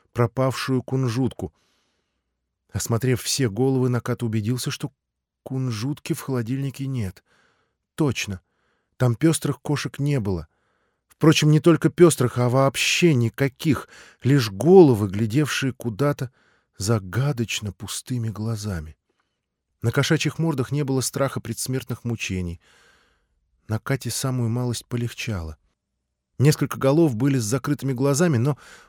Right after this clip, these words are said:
у большинства глаза рассеянно уставились в одну точку. "Кунжутки здесь вроде нет", — без всякого выражения проговорил Наката. Кашлянул и захлопнул морозилку. "Вроде или точно?"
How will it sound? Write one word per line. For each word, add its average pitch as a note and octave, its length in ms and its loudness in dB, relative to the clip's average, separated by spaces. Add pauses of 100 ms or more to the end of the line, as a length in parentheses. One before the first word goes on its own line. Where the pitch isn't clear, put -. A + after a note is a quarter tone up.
у A#2+ 60 -4
большинства C#3 600 -2
глаза B2 300 -2
рассеянно C3+ 580 -4
уставились B2 680 -6
в A2+ 60 -4
одну A2 180 -6
точку. - 440 -8 (1400)
"Кунжутки C#3+ 520 2
здесь F3+ 260 0
вроде D#3+ 320 0
нет", — C3 400 -2 (580)
без A#2+ 140 0
всякого B2 440 -2
выражения B2 560 -2
проговорил A#2 540 -4
Наката. A2 520 -6 (760)
Кашлянул D3 580 -2
и C#3 100 -8
захлопнул A#2 540 -4
морозилку. G2+ 600 -4 (920)
"Вроде A2 580 -2
или C3 220 2
точно?" A#2 580 -2